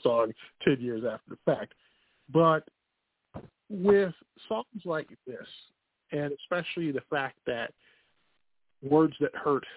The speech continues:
um, now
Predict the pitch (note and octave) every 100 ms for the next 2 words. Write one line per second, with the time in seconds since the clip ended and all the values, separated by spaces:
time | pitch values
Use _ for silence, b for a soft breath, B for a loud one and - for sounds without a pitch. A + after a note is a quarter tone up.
0 | - - B2+ A2+ A2+ A2 A2 A2+ - _
1 | _ _ _ _ _ _ _ _ _ -
2 | C#3 D3 C#3+ C#3 C3 B2